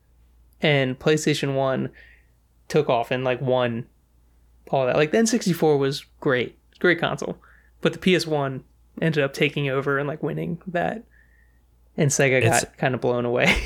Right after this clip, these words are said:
Speaker 1: <laughs>
Speaker 2: It sounds like that's when, like, there was, there started to be really clear lanes, right? As far as, like,
Speaker 1: Yes.
Speaker 2: exclusives go.
Speaker 1: Yep.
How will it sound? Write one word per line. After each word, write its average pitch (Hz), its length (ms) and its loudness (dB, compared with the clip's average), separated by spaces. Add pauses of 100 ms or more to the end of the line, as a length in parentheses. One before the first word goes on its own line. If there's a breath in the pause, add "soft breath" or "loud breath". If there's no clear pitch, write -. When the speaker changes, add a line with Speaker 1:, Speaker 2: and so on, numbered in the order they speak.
(160)
Speaker 1:
<laughs> 233 160 0 (580 loud breath)
Speaker 2:
It 127 200 0
sounds 135 340 0
like 135 380 0 (360)
that's 113 300 0
when, 110 180 2
like, 95 200 0
there 107 120 2
was, 98 520 0
there 107 120 2
started 104 340 2
to - 60 -6
be 98 140 2
really 95 300 2
clear 95 320 0
lanes, 101 580 0
right? 98 260 0 (440)
As 113 180 0
far 117 140 4
as, 98 60 6
like, 95 200 2
Speaker 1:
Yes. - 20 -4
Speaker 2:
exclusives 107 840 0 (160)
go. 113 260 0 (460 soft breath)
Speaker 1:
Yep. - 240 -2